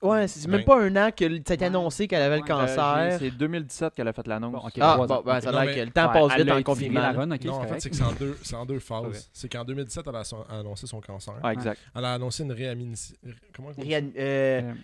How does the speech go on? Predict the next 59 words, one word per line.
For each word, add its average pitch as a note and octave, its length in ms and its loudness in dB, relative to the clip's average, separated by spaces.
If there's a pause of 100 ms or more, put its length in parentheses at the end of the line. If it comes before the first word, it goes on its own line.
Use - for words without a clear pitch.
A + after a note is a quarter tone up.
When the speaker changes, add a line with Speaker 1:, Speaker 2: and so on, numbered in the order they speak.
(100)
Speaker 1:
rémission. G3+ 540 4
Speaker 3:
rémission. C#3 80 -12
Speaker 2:
Rémission. C3 400 -8 (160)
En A#2+ 180 -6
deux B2+ 160 -6
mille C3+ 320 -6
vingt C3+ 200 -8
ou D3+ 60 -8
deux B2 120 -10
mille A#2+ 180 -10
dix-neuf. A#2 420 -10
Speaker 4:
Eh, G3 220 4
si, - 360 -10
ouais. C3+ 440 0
Speaker 2:
Puis G#2+ 80 -6 (120)
il D3+ 80 -6
y C#3+ 80 -4
a C3 60 -4
eu, D#3 300 -4
genre, C3+ 260 0
une, D3+ 140 -2
<laughs> - 460 -2
une C#3 120 -6
deuxième A#2+ 540 -4
vague, A2 260 -4
malheureusement, G#2 600 -8
Speaker 4:
Ouais. G2+ 60 -12
Speaker 2:
de-, G2 40 -16
depuis G#2 240 -16
début, G2 280 -12
Speaker 4:
Qui F#2 100 -8
est A#2 40 -4
revenu A2 340 -6
Speaker 2:
dé-, A#2 40 -4
Speaker 4:
au A#2 80 -2
Speaker 2:
début C3 200 0
Speaker 4:
plus C3+ 100 0
Speaker 2:
deux B2+ 60 0
mille A#2+ 80 -2
vingt. A#2 180 0
Speaker 4:
fort. G2 200 -8 (300)
Speaker 2:
Ouais, G2+ 160 -8
exact. G2 280 -12 (840)
Speaker 1:
Puis, C3 260 -4
mais D3+ 220 4
je D3+ 160 -10
pense A3+ 200 2
qu'elle D3 240 2
a C3 100 -2
s-, - 240 -12
c'est, - 280 -10
elle C3 120 -6
a C3 40 -8
surtout G3 360 -10
été D3+ 140 -12
connue, C#3+ 560 -10
je - 120 -20
pense, C#3 280 -4
dans A2+ 400 -4